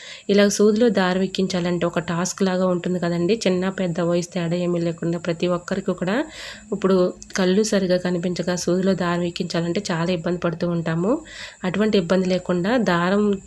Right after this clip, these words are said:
ఉంటే చాలండి. దారంతోనే సూదులు దారం చాలా ఈజీగా ఎక్కించొచ్చు. ముందుగా మనం సింగిల్ దారంతో చేతి పని చేస్తూ ఉంటాం కదండి, డబుల్ దారంతో ఉక్సులు కాజాలు పెడుతూ ఉంటాము.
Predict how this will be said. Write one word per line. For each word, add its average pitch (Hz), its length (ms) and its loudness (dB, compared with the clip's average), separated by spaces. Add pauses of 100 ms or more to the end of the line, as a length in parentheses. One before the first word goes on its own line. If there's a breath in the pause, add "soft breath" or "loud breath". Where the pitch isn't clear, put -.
(120)
ఉంటే 185 260 0
చాలండి. 180 460 2
దారంతోనే 185 600 2
సూదులు 190 440 0
దారం 180 300 -2
చాలా 180 300 -2
ఈజీగా 180 380 0
ఎక్కించొచ్చు. 170 600 0 (440 loud breath)
ముందుగా 214 360 6 (280)
మనం 190 240 4 (140)
సింగిల్ 202 380 4
దారంతో 180 520 2
చేతి 190 260 0
పని 190 180 0
చేస్తూ 180 340 0
ఉంటాం 180 280 -2
కదండి, 170 340 -2
డబుల్ 185 320 2
దారంతో 180 440 0 (100)
ఉక్సులు - 400 -2
కాజాలు 180 360 0
పెడుతూ 170 340 -2
ఉంటాము. 175 460 0